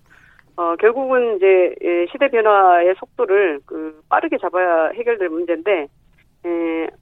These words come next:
말씀드렸듯이 이 국민들께서 인식하시는 국민들의 상식, 이 괴리감을 좁히려면 결국은 내부의 어떤 그런 기능이, 어, 레리툼의 기능이 제대로 작동을 해야 된다라고 생각을 하고 있습니다.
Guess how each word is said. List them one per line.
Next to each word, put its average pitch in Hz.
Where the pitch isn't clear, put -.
말씀드렸듯이 226
이 190
국민들께서 208
인식하시는 208
국민들의 202
상식, 262
이 214
괴리감을 226
좁히려면 185
결국은 233
내부의 196
어떤 160
그런 175
기능이, 185
어, 160
레리툼의 185
기능이 185
제대로 180
작동을 185
해야 247
된다라고 165
생각을 180
하고 214
있습니다. 160